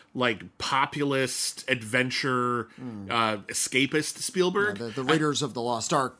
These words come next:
Speaker 2: Steven Spielberg.
Speaker 1: Yeah, and, and then there's been, uh, the, uh, America's Historian, Steven Spielberg.
Speaker 2: Yeah.
Speaker 1: And we love that second Steven Spielberg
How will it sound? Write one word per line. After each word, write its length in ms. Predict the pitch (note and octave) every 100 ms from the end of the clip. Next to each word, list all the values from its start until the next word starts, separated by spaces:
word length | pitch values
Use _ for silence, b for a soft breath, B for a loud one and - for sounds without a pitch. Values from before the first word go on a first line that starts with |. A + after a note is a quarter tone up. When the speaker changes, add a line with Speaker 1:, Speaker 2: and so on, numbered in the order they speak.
| -
Speaker 2:
Steven 320 | - D#3 G#2
Spielberg. 520 | - G2 F2 G2+ A#2+
Speaker 1:
Yeah, 220 | G#3+ E3 G#2+
and, 200 | D#3+ D#3+ C3+ -
and 280 | D3+ D3 D3
then 240 | D#3 D3+
there's 320 | D3+ D3 C3+
been, 640 | B2 C3+ C3 B2+ B2+ B2 - A2+
uh, 280 | A#2 A2+ -
the, 480 | A#2+ A#2+ A#2+ A2 A#2
uh, 280 | A2 A2 A2 A2
America's 520 | B2 C3 A#2+ B2+ G#2
Historian, 520 | A2 - A#2+ A2+ G#2
Steven 280 | G2 G#2+ F2+
Spielberg. 460 | - G2 E2+ E2 -
Speaker 2:
Yeah. 140 | A2+ E2 F#2 B -
Speaker 1:
And 640 | C3+ C#3 C3+ C3 C3 B2 - b b b b -
we 380 | C3 D3 D3 C#3
love 760 | B2+ C3 C#3+ D#3+ G3+ G3 F3 - - C3+
that 460 | C3 C3+ D3 - _ -
second 460 | - D#3 - E3+
Steven 260 | - D3 C#3
Spielberg 640 | - D3 C3+ B2+ B2+ G#2